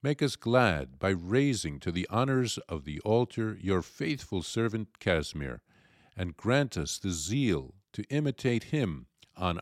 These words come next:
our way to holiness. Amen.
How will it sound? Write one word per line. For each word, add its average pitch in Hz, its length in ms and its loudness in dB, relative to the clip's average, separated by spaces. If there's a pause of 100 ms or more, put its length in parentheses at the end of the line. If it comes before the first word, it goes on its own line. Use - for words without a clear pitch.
our 139 220 4
way 71 500 0
to 82 120 -2
holiness. 73 720 -2 (840)
Amen. 76 440 -2